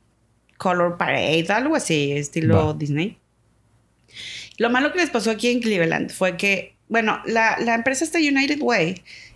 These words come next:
Speaker 1: es, se dedicaba a hacer, eh, beneficencia. Entonces, ellos querían hacer este evento a manera de beneficencia.
Speaker 2: Vale.
Speaker 1: ¿Eh?
Speaker 2: Y mira qué beneficencia se aventaron, ¿no? O sea,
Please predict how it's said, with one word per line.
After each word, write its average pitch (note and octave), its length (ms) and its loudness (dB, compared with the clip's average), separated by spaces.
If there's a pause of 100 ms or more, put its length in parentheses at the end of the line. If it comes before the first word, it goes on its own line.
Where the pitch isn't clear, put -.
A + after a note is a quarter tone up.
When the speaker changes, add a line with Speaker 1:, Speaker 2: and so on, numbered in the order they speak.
Speaker 1:
es, G3+ 400 -4 (220)
se G#3 160 0
dedicaba G#3+ 1000 -2
a G3+ 220 0
hacer, F#3+ 500 0 (260)
eh, G3 280 2
beneficencia. F#3+ 720 -2 (1040)
Entonces, C4 320 0
ellos D4+ 260 2
querían C4+ 260 2
hacer C#4+ 220 0
este C#4+ 180 0
evento B3+ 300 2
a A3+ 80 2
manera G#3 240 0
de F3+ 60 2
beneficencia. G3 800 -2 (1900)
Speaker 2:
Vale. G2 360 4 (280)
Speaker 1:
¿Eh? F#3+ 160 0
Speaker 2:
Y A#2 260 2
mira B2+ 280 2
qué B2 80 2
beneficencia A2 500 2
se G#2+ 80 2
aventaron, F#2 500 0
¿no? A2 60 2
O G#2+ 40 2
sea, G#2 160 2